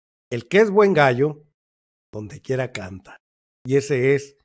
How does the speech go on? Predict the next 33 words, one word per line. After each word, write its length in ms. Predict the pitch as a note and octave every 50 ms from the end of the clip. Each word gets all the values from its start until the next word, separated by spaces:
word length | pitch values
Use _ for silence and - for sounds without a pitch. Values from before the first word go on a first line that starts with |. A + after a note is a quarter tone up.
| _ _ _ _ _ _ -
el 100 | G#2+ G#2
presidente 540 | - - G#2+ G2+ - A#2+ A#2+ B2 B2 A#2 B2+
Andrés 240 | A2+ A2 G#2 G2+ G#2
Manuel 300 | G#2 G#2 G#2+ A#2 A2+ A2+
López 320 | A2+ G#2+ - - G#2 - -
Obrador. 520 | G2 F#2 F#2 F2 D#2+ D2+ D2 D2+ - _ _ _ _ _ _ _ _ _ _ _ _ -
Ay, 100 | D#3+ F3
disculpe 460 | G3 F3 - - G3+ F#3+ G3 G3 F3
mi 80 | E3 D#3+
afonía, 720 | D3 C3 E3+ F3 D#3+ F#3+ G#3+ G#3+ F#3+ F3 C#3 - - _ _ _ _ _ _
pero 140 | - A#2 C3+
he 20 |
hablado 300 | C#3+ D3 D#3+ D#3+ D#3+ D#3+
mucho 300 | D3+ D3+ D#3 D3+ D#3 C#3
en 100 | C3 C3+
este 260 | C#3 B2 - - A#2 G#2+
día. 240 | F#2+ F2 D#2+ D#2+ - _ _ _ _ _ _ _ _ -
Vámonos 340 | C4 C#4 B3 A#3 G#3 F3+
riendo, 320 | F#3 F#3+ F#3 F3 E3+ D#3+ -
pues, 220 | F3+ F3 D3+ E3+
amigo 240 | D#3+ D#3 F3 F3 D3
Conexión, 360 | E3 D#3 D3 C3+ E3+ F3 E3+
dele 220 | E3+ F3 E3+ D#3+ D#3
like, 300 | D#3+ E3+ F3 E3+ E3+ - _ _ _ _ -
suscríbase 460 | C#3 - - F3+ F3 F3 E3 C#3+ D#3
al 80 | C3+ -
canal, 280 | D3+ C#3 D3+ E3 E3+
en 120 | D#3+ D#3+ E3+
esta 180 | E3 E3+ E3+
bolita 300 | D#3 D3+ D3+ E3 D#3+ F3
es 60 | D#3+
más 140 | E3 D#3 C#3
fácil, 400 | - F3+ F3 E3 F#3 E3+ D#3+ C#3+